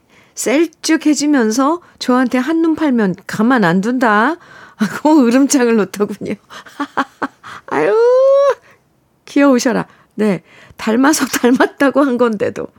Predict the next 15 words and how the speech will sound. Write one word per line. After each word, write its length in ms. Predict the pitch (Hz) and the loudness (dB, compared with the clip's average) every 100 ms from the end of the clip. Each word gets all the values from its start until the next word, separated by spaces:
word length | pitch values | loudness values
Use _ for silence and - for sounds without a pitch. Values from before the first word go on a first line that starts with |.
| _ _ - - - | _ _ -20 -20 -8
이렇게 360 | - 269 269 269 | -2 0 0 0
신경 360 | - 359 339 | 0 0 0
쓰는 320 | 302 285 240 | 0 0 0
아내를 340 | 190 170 180 208 | 0 0 0 -2
보니까 720 | 214 175 143 113 165 170 156 - _ _ _ - | -2 -4 -6 -4 -2 -2 -4 -12 _ _ _ -16
귀엽기도 580 | - 175 175 170 - | -4 -4 -4 -8 -4
합니다. 640 | 151 151 226 208 185 147 156 _ _ _ - - | -4 -2 -2 -2 -2 -4 -4 _ _ _ -20 -12
나이 260 | 170 160 165 | -4 -2 -2
들어도 560 | 147 143 127 175 185 135 _ _ _ _ - - 226 | -4 -6 -4 -2 -2 -6 _ _ _ _ -20 -16 -10
아내가 380 | - 165 165 165 | -4 -2 -2 -2
여자는 440 | 143 147 170 151 | -2 -2 -2 -2
여자네요. 720 | 135 139 165 156 139 123 127 - _ _ _ _ | -4 -4 -2 -2 -4 -6 -10 -14 _ _ _ _
그럼요, 1500 | - - - 226 254 294 311 294 277 285 320 349 339 277 208 | -14 -10 -2 0 2 2 2 2 2 2 2 2 2 2 0
그럼요. 1120 | 190 - 220 254 277 254 214 214 233 233 196 - - - - | -2 -4 -2 0 2 2 2 2 2 2 0 -4 -14 -18 -12
아유, 580 | - 190 226 254 240 226 | -2 2 4 4 4 2